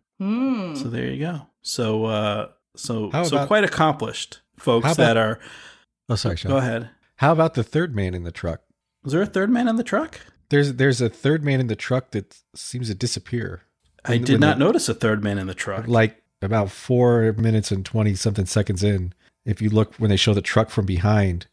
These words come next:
Speaker 3: you actually see three people in the truck.
Speaker 1: Oh.
Speaker 2: All right, now I gotta, like, <laughs>
Speaker 1: Yeah, now I'm like,
Speaker 2: now we're gonna have to,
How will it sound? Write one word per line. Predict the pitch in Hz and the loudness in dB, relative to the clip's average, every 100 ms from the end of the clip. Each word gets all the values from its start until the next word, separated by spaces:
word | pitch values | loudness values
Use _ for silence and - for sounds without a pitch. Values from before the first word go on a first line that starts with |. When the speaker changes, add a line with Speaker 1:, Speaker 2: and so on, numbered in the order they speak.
| _ _ | _ _
Speaker 3:
you | 104 | 0
actually | - | 0
see | - 104 | -2 -4
three | - - 123 | -4 -2 -2
people | - 87 85 | -4 -8 -8
in | 78 | -8
the | 82 | -10
truck. | - - - _ _ | -10 -12 -14 _ _
Speaker 1:
Oh. | 165 196 311 339 254 233 262 _ _ _ - | -16 -12 -12 -12 -14 -16 -20 _ _ _ -10
Speaker 2:
All | 117 | -4
right, | 104 104 | -4 -2
now | 117 | -4
I | 147 | -2
gotta, | 131 113 | -2 -2
like, | 107 113 - - | -4 -6 -8 -12
<laughs> | - | -12
Speaker 1:
Yeah, | 185 214 254 | -6 -2 0
now | 170 165 254 | 0 0 0
I'm | 220 | 0
like, | 147 135 - - 147 - 143 - 139 - | -2 -6 -12 0 0 2 0 2 0 2
Speaker 2:
now | 139 160 220 | 4 6 6
we're | 180 | 4
gonna | 160 147 | 4 4
have | |
to, | 139 | 2